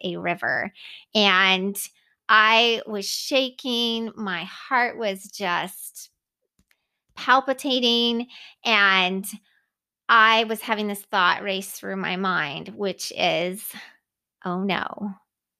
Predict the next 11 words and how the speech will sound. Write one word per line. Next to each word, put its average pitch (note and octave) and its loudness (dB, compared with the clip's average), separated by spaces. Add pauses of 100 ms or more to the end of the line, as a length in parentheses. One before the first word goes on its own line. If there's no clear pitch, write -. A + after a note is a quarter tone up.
(500)
I F#3 2
did F3+ -4
this. - -8 (1120)
This G#3+ -4
is G3 0
my F3 4
fault. - -2 (960)
I G#3 6
flooded G3+ 2
my E3+ 0
house." - -4